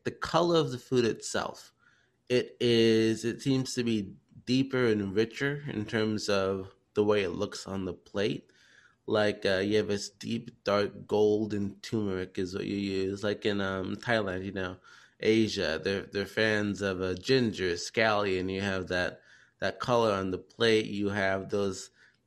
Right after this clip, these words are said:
those red peppers. You have all that, that spice and that heat, and it's, uh, it, it's amazing. It, it tastes as if you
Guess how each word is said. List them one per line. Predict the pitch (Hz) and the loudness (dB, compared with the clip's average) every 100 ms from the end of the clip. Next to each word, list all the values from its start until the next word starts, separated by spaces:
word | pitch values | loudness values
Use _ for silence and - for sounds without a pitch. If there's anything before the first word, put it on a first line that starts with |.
| - | -2
those | 104 101 95 | 0 0 -2
red | 98 104 101 - | 0 0 -2 -6
peppers. | - 120 - 104 90 92 - | -2 -2 0 0 0 -2 -4
You | 107 | -6
have | 98 104 104 101 | -2 0 0 0
all | 104 104 104 | 0 0 0
that, | 101 95 | 0 0
that | 107 101 | -2 -2
spice | - - 120 123 117 - | -4 -2 2 2 0 -4
and | 104 101 | -4 -2
that | - | -4
heat, | - 131 123 113 | -6 -6 -4 -2
and | 107 | -2
it's, | 107 - - - _ - - - | -2 -4 -12 -14 _ -20 -16 -6
uh, | 120 | -2
it, | - 127 | 0 0
it's | - - | -2 -2
amazing. | 113 113 120 90 90 - | 0 2 0 -2 -6 -4
It, | 117 - - _ _ | -4 -4 -10 _ _
it | - - | -16 -8
tastes | 143 135 135 - - | -2 -2 -2 -8 -12
as | - 110 107 | -2 0 2
if | 107 104 - | 2 0 -2
you | 98 104 104 101 104 101 | -4 -2 0 -2 -2 -4